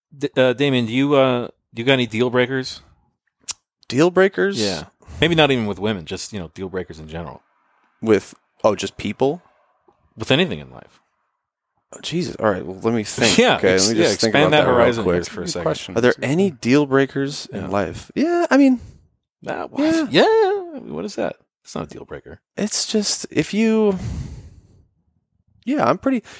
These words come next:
Speaker 2: you know what? I'm pretty good about deciding if I'm gonna spend any more time or give you any energy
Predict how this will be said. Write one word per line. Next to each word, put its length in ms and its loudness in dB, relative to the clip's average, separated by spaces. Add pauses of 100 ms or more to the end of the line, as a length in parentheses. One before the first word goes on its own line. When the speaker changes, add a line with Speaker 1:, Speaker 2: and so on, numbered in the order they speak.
Speaker 2:
you 80 0
know 80 6
what? 180 2
I'm 160 6
pretty 240 0
good 220 6
about 380 6 (500)
deciding 760 2 (160)
if 160 -6
I'm 140 2
gonna 180 -2
spend 340 -2
any 120 -6
more 180 -8
time 400 0
or 60 -8
give 180 -12
you 140 -6
any 140 -6
energy 440 -8